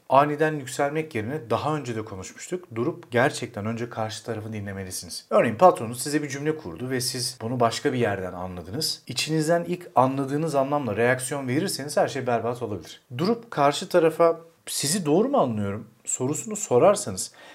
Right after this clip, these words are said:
hem geçen bu sürede bir miktar öfkenizi düşürür hem de verilecek cevaba karşı doğru ve mantıklı yaklaşım sergileyebilirsiniz. Böylece duygusal dayanıklılığınızı korumuş olursunuz. Burada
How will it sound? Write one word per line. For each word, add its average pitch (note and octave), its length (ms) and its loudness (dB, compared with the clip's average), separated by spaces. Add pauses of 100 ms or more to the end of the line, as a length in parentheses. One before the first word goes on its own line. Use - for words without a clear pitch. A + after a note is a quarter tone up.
hem G3 200 0
geçen E3+ 340 0
bu D#3+ 60 -6
sürede D3 420 -4
bir - 380 -10 (200)
miktar B2+ 480 -2
öfkenizi A2+ 460 -8
düşürür - 480 -10 (260)
hem E3+ 180 -4
de A#2+ 100 0
verilecek B2+ 480 -2
cevaba C3 420 2
karşı G#2+ 400 -6
doğru A#2+ 280 0
ve D3+ 80 4
mantıklı A2 500 -4
yaklaşım B2 340 -6
sergileyebilirsiniz. G#2 840 -6 (180)
Böylece C3 540 4
duygusal C3+ 540 4
dayanıklılığınızı A#2 760 2
korumuş B2+ 360 -4
olursunuz. F2 460 -10
Burada B2+ 600 0